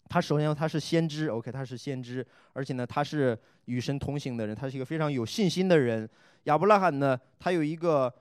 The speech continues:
人生当中非常光辉灿烂的一，呃，一个一页，就是他为这个，呃，索多玛和蛾摩拉代求啊。在十八章，创世纪十八章讲到亚伯拉罕是如何的尽心竭力的，为了保全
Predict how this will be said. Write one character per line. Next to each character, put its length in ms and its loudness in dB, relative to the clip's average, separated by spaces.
人 180 -6
生 140 -4
当 100 2
中 100 -2
非 240 -2
常 160 -2
光 240 2
辉 80 -4
灿 200 -4
烂 120 0
的 140 -2
一， 160 -4
呃， 120 -8
一 140 -6
个 200 -6
一 280 -10
页， 160 2
就 140 -4
是 160 -6
他 280 0
为 340 2
这 180 -6
个， 280 -2
呃， 200 -4
索 220 -6
多 140 0
玛 160 2
和 180 -4
蛾 40 -2
摩 120 -4
拉 80 0
代 220 4
求 240 -6
啊。 220 -6
在 160 -2
十 160 -10
八 160 6
章， 160 2
创 160 -2
世 120 -8
纪 100 -2
十 160 -6
八 120 2
章 160 0
讲 160 -6
到 120 -4
亚 160 -2
伯 80 -4
拉 80 2
罕 100 0
是 160 -4
如 260 0
何 160 -2
的 240 0
尽 160 -4
心 180 -4
竭 160 0
力 160 0
的， 160 0
为 240 4
了 160 4
保 260 -4
全 360 -6